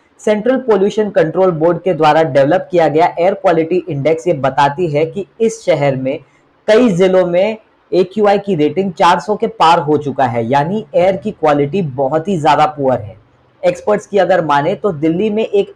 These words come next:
average नॉन स्मोकर की life expectancy कम से कम बीस साल तक reduce हो चुकी है। लोग कई सारे गंभीर बीमारियों का शिकार बन रहे हैं, जैसे कि asthma,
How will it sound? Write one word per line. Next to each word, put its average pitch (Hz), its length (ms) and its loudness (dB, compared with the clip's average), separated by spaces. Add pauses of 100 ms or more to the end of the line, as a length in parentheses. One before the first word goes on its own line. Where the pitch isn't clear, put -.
average 170 360 2
नॉन 160 300 0
स्मोकर 202 380 -2
की 190 140 -4
life 151 300 0
expectancy 151 880 -6 (420)
कम 233 180 2
से 240 160 -2
कम 214 280 -2
बीस 185 240 -6
साल 180 260 2
तक 160 120 -2
reduce 147 360 2
हो 131 140 0
चुकी 110 280 -10
है। 104 160 -12 (680)
लोग 214 340 0
कई 240 200 2
सारे 202 360 2
गंभीर 185 460 0
बीमारियों 170 420 0
का 190 120 -2
शिकार 160 400 0
बन 143 160 0
रहे 135 200 0
हैं, 160 200 -2
जैसे 147 240 -4
कि 185 120 -4
asthma, 147 500 -4